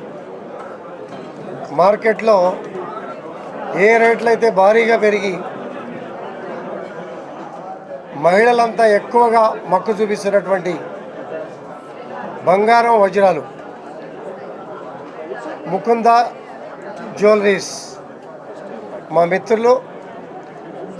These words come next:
శ్రేయోభిలాషి, మా ఎంఎల్సీ గారు, మా సోదరుడు ఆరు బ్రాంచుల్లో దిగ్విజయంగా వ్యాపారం చేస్తూ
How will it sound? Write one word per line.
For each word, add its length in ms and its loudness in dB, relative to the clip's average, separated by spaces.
శ్రేయోభిలాషి, 800 4
మా 140 6
ఎంఎల్సీ 440 4
గారు, 400 4
మా 180 6
సోదరుడు 760 4
ఆరు 300 6
బ్రాంచుల్లో 600 4
దిగ్విజయంగా 800 4
వ్యాపారం 520 4
చేస్తూ 340 -4